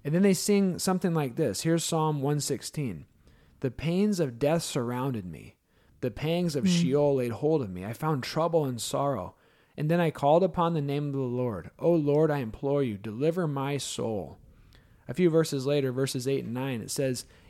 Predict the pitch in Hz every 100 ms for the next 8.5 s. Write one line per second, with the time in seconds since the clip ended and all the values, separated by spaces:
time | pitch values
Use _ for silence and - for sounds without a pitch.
0 | - 175 196 170 160 185 185 170 156 -
1 | 147 160 - 110 107 123 156 - 87 62
2 | 53 - - - - 135 127 113 135 156
3 | - 127 101 143 - 107 - 175 160 165
4 | 170 233 247 208 139 170 165 123 - 190
5 | - 131 107 131 147 131 80 - _ -
6 | _ - - 165 139 127 160 - 143 151
7 | 147 131 139 143 143 127 101 107 127 123
8 | 117 107 92 82